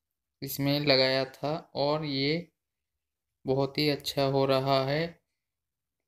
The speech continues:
ये देखिए आप, बहुत ही अच्छा प्लांट है ये।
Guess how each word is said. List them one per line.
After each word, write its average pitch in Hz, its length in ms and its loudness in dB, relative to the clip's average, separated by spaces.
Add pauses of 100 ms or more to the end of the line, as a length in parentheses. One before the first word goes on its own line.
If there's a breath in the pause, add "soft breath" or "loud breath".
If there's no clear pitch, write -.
(380)
ये 139 120 -2
देखिए 139 460 0
आप, 139 320 -2 (1500)
बहुत 139 340 -6
ही 160 100 0 (160)
अच्छा 147 360 0
प्लांट 139 520 -2
है 139 180 2
ये। 139 360 0